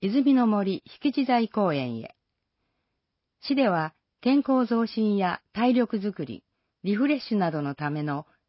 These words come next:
気軽に参加できるウォーキングイベントを開催します。今回は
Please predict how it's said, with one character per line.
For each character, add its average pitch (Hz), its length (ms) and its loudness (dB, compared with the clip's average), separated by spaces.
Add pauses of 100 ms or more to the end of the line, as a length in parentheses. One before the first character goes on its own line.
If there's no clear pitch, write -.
気 202 140 -2
軽 277 220 2
に 269 140 4
参 240 240 0
加 240 120 -2
で 214 140 -2
き 196 140 -2
る 131 240 -4
ウ 208 140 4
ォ 254 40 2
ー - 20 -12
キ 269 160 2
ン 262 100 6
グ 247 100 4
イ 233 40 0
ベ 214 180 2
ン 170 40 -2
ト 139 180 -4
を 117 60 -4
開 156 200 -4
催 143 200 -6
し - 160 -12
ま 117 140 -10
す。 - 40 -20 (1160)
今 302 220 2
回 170 220 -2
は 139 240 -4